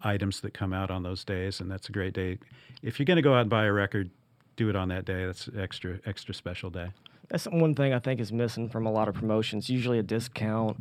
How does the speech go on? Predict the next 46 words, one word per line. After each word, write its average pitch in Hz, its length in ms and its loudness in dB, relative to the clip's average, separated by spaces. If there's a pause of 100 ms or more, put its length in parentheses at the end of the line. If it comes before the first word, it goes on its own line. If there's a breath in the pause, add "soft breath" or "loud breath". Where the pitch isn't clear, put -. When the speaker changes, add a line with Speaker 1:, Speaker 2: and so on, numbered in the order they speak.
(160 loud breath)
Speaker 2:
or 113 100 0
this 113 200 -2
or 110 60 -2
that, 110 200 2 (240 loud breath)
but 117 120 2
when 131 160 4
you 127 100 4
actually 120 280 2
build 113 380 0
something 113 380 -2
up 110 180 0
as 101 160 -2
a 101 80 -2
unified 101 800 -2 (260 soft breath)
Speaker 1:
Yeah. 107 200 0
Speaker 2:
event, 113 420 -2
like, 117 140 0
as 139 260 6
an 131 100 2
Speaker 1:
Yeah. - 80 -2
Speaker 2:
industry, 113 840 0
Speaker 1:
Yeah. 90 240 -4 (140)
Speaker 2:
I 123 100 -4
think 139 180 0
that's 123 160 -2
a 117 60 -2
really 117 200 0
special 101 440 -4
thing. 95 400 -6
You 131 60 0
Speaker 1:
Yeah. 143 60 4
Speaker 2:
don't 165 120 8
see, 143 140 4
like, 120 180 6
Kohl's 123 400 2
and 107 100 0
Sears 110 440 0
and 104 80 0
whoever 110 340 4
Speaker 1:
<laughs> - 0 -
Speaker 2:
doing 113 260 6
that 120 80 4
Speaker 1:
Yeah, 107 160 6
Speaker 2:
with, 120 100 6
Speaker 1:
right. 117 240 6
Speaker 2:
like, 107 80 -4